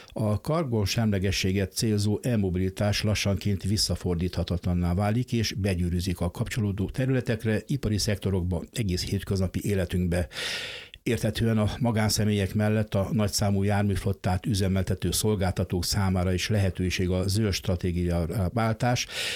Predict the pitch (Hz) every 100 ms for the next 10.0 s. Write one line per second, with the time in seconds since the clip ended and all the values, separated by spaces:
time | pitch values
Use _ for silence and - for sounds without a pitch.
0 | - - 143 143 131 - 110 101 98 92
1 | 110 107 127 123 123 113 127 117 127 -
2 | 110 104 107 107 107 - 147 - - 95
3 | 98 95 101 101 107 123 117 - 120 101
4 | 92 - - 98 - 90 92 - - -
5 | 113 87 92 85 95 92 - 113 98 92
6 | - 104 - 95 92 92 90 101 92 92
7 | 87 85 - 92 90 90 95 90 87 87
8 | 92 131 - - - - 113 123 87 -
9 | 85 90 87 90 90 - 90 85 - -